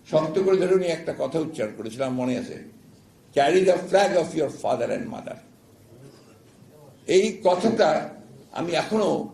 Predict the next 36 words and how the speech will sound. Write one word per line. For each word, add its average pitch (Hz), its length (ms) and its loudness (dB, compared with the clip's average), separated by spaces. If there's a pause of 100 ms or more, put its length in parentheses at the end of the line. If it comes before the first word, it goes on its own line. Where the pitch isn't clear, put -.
(100)
সবসময় - 440 -6
মনে 151 200 -4
করি। 175 240 -4 (880)
আমার 131 300 -4
বিশ্বাস 165 720 -2 (600)
যে 127 80 -2
আমাদের 135 320 0 (680)
তারেক 135 300 -2
রহমান 131 200 -4
সাহেব 123 200 -4
সেই 120 200 -6
বিশ্বাসেই 165 720 -2 (420)
এগিয়ে 139 300 -4
চলেছেন, - 440 -6
দিনরাত 139 500 -2
পরিশ্রম 143 360 -8
করছেন, 143 340 -10 (520)
আমাদের 131 460 -2 (220)
সকলকে 151 460 -4
সংগঠিত 147 380 -4
করবার 147 360 0
চেষ্টা 147 280 -6
করছেন। 143 340 -6 (680)
একটা - 360 -8
কথা 170 280 2
মনে 170 180 0
রাখতে 135 300 -2
হবে 127 80 0
আমাদের 117 220 -6
সকলকে, 110 380 -12
আমি 110 100 -10
সেদিনও 160 320 -6
বলেছি, 135 360 -4
আপনার - 260 -10
সামনেই - 220 -10
বলেছি, - 420 -14